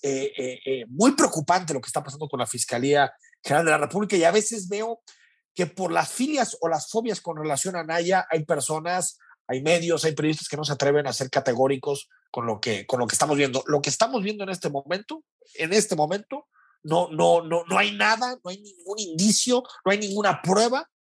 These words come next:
que nos haga pensar que Ricardo Anaya es culpable de lo que lo están acusando. Por lo tanto, yo veo, Pepe, lamentablemente pura política,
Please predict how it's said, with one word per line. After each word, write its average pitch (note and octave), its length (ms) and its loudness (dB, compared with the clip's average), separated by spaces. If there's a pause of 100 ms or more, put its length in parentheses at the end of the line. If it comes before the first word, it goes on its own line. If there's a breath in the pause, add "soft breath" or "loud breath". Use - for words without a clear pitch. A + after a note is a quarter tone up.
(220)
que D3 80 -10
nos D3+ 160 -10
haga F#3 160 -2
pensar E3 320 -4
que E3+ 100 -6
Ricardo D#3 400 -4
Anaya D#3+ 360 -4
es D3 140 -8
culpable C#3 420 -4
de B2 80 -4
lo A2+ 100 -8
que A#2+ 100 -10
lo A2+ 80 -6
están C3 280 0 (280 loud breath)
acusando. B2 500 0
Por A#2+ 160 0
lo B2 80 2
tanto, D3 480 2 (100)
yo C#3 180 4
veo, D#3+ 600 4
Pepe, D3 260 -4
lamentablemente D#3 840 -4
pura E3+ 260 0
política, B2+ 460 -8